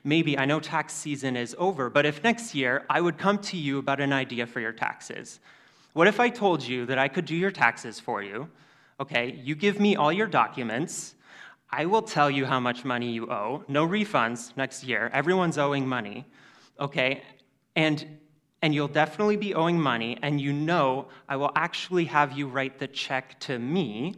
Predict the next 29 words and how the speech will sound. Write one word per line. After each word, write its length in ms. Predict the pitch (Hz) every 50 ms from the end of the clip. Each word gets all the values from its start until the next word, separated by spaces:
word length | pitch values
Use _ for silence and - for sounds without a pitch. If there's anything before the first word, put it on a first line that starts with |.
| - - - - - - - -
and 120 | - 180 190
then 160 | 190 185 - -
I'll 160 | 220 240 208
make 160 | 156 135 -
sure 180 | - - 135 120
the 80 | 120
gov-, 320 | 113 120 117 113 - - -
government 420 | 143 127 120 120 113 110 110 113
gets 240 | - 110 104 - -
what 220 | 117 117 117 -
you, 160 | 123 - - - _ - 143 131
what 260 | 135 170 156 - 139
you 160 | 147 135 -
owe. 240 | - 110 101 - - - - _ _ _ _ _ _ _ _ _ _ _ _ _ _ _ _ _ _ _ _ _ _ _ _ _ _ _ _ _ _ _ _ _ _ _ _ - -
Okay? 380 | - 147 127 131 - - - _ _ _ _ _ _ _
You 140 | - 139 143
don't, 260 | 160 170 170 156 139
you 60 | 151 160
don't 160 | 185 185 190
even 180 | 180 180 170
get 160 | 156 156 143 -
to 100 | 151 135
see 260 | - - - 175 156
the 100 | 127 135
number. 460 | 123 123 117 110 101 - - 131 135 - _ _ _ _ _ _ _ _ _ _ _ _ _ _ _ _ _ _ _ _ _ _
We'll 80 | - -
keep 220 | - 143 139 -
it 100 | 127 -
simple. 400 | - - 123 117 - 113 - -